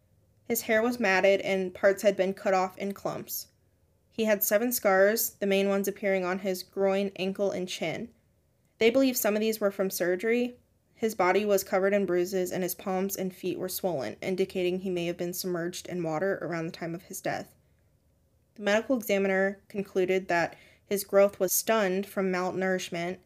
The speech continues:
and abuse, and his cause of death was most likely blunt force trauma to the head.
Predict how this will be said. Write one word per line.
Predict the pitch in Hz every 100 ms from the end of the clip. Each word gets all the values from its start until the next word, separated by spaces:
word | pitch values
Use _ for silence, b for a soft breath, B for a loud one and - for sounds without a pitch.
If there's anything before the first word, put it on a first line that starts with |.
| -
and | 185 180 180
abuse, | 180 180 - - - - _
and | 196
his | 190 185
cause | - 185 196
of | 196
death | 175 175 175 190
was | 185
most | 185 185
likely | 180 170 185 175 180 - -
blunt | 180 -
force | 196 185
trauma | - 180 170
to | - -
the | 185
head. | - -